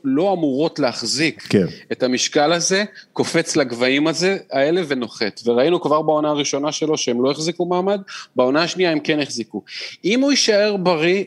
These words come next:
Speaker 1: באמת יש לו פוטנציאל להיות מהגדולים, אבל זה אם מאוד, מאוד, מאוד, מאוד גדול, כי אני לא, אתה יודע, אני לא פרופסור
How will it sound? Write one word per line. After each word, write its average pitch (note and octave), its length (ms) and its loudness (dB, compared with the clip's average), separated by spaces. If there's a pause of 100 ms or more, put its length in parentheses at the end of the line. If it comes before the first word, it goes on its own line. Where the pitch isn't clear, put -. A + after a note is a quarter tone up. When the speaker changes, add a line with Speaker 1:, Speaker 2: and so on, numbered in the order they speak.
(100)
Speaker 1:
באמת C#3 600 0
יש D#3+ 160 -2
לו D#3 120 -4
פוטנציאל C#3 540 -2
להיות B2+ 320 0
מהגדולים, G#2 520 -4 (340)
אבל G#2+ 240 -2
זה C#3 340 0 (180)
אם D3+ 320 0
מאוד, A#2 760 -2
מאוד, A2+ 460 -2
מאוד, G#2+ 400 -4
מאוד A2 300 -4
גדול, G#2+ 440 0 (360)
כי G#2+ 580 -2 (160)
אני B2 240 2
לא, B2+ 640 2
אתה - 80 -2
יודע, G#2+ 260 0 (300)
אני G#2+ 380 -6
לא C3+ 180 0 (220)
פרופסור C#3 440 0